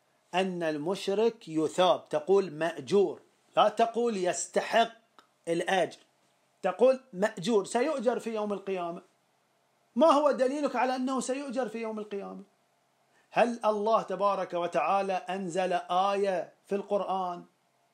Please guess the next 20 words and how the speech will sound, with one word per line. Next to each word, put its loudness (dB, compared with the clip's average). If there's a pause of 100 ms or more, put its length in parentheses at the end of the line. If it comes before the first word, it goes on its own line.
(840)
هل 4 (240)
توجد 0
رواية 2
قطعية 0 (600)
تدل 0
على 4
ذلك؟ 0
أم 2
نزل 6
عليك 0
وحي 2 (600)
خاص 4
بك 6 (600)
بعد 4
رحلة 0
النبي 0
صلى -2
الله 2
عليه 0
وآله، 2